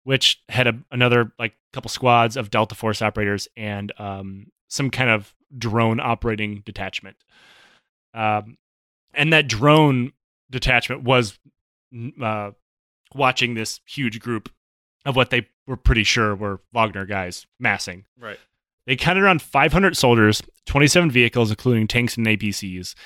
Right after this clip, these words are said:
Speaker 1: and various support vehicles. Mission Support set up a quick reaction force of <laughs> about sixteen guys, which is about all they had
Speaker 2: Jesus.
Speaker 1: to, to attempt to run out there and, and, uh, reinforce the, the Conoco plant. Um,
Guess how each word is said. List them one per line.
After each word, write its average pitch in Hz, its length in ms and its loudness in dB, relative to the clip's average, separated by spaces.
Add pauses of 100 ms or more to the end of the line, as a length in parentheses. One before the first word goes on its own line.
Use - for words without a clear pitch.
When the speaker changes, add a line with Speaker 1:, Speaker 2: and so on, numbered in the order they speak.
(180)
Speaker 1:
and 117 120 -8
various 110 280 4
support 107 320 0
vehicles. 98 560 -14 (460)
Mission 156 240 4
Support 196 340 2
set 165 160 0
up 143 80 2
a 139 80 0
quick - 220 2
reaction 131 360 2
force 143 260 4
of - 260 0
<laughs> - 20 -20
about - 300 2
sixteen 190 400 0
guys, 165 500 2 (300)
which 196 140 6
is 190 120 2
about 160 160 6
all 135 120 6
they 107 80 0
had 95 260 -6
Speaker 2:
Jesus. 123 640 0
Speaker 1:
to, 151 120 2
to - 140 -10
attempt 143 400 2
to 135 120 4
run 139 240 4
out 131 200 4
there 131 120 4
and, 123 220 0
and, 113 360 -2 (480)
uh, 104 260 -18 (340)
reinforce 135 600 2
the, 113 100 -2
the 127 240 -6
Conoco 113 380 -4
plant. 95 260 -12 (580)
Um, 110 380 0